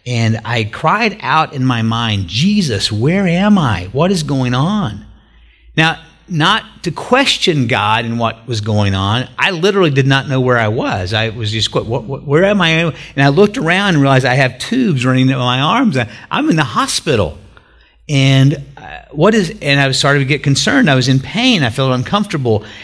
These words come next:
And the verse that came to me, Proverbs three, five, and six. That's the verse we're gonna look at today. "Trust in the Lord with all your heart and lean not on your own understanding. In all your ways submit to him,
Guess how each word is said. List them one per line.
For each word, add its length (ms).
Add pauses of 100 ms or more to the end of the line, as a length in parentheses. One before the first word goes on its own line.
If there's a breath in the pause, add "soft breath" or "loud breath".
(140 loud breath)
And 160
the 40
verse 440
that 160
came 320
to 100
me, 300 (1000)
Proverbs 380
three, 200
five, 260
and 100
six. 440 (640)
That's 180
the 60
verse 240
we're 80
gonna 80
look 160
at 100
today. 220
"Trust 580 (100)
in 140
the 100
Lord 500 (380 soft breath)
with 140
all 160
your 140
heart 340 (720 loud breath)
and 240
lean 260
not 400
on 240
your 140
own 200
understanding. 840 (640 soft breath)
In 160
all 380
your 180
ways 400
submit 560
to 100
him, 400